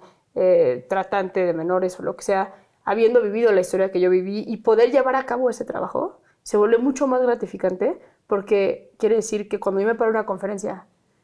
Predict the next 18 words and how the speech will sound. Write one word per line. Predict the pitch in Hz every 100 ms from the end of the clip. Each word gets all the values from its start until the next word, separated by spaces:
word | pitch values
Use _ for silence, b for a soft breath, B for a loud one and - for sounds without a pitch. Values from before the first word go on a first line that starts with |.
| _ _ _ _ _ _
y | - 226 214 196 - - -
soy | 214
la | 220
vieja | 214 208
disruptiva | 208 185 185 - 208 180 175 - _ -
que | 185
dice, | 196 196 208 196 202 b b b _ _ _ _ _
"Demos | 196 214 233 240
de | 220
la | 185
vuelta | 190 190 190
a |
la | 185 170
hoja, | - 202
güey, | - -
perdonemos | - 196 185 190 208 214 220
para | 175
construir, | 170 180 - 185 196 208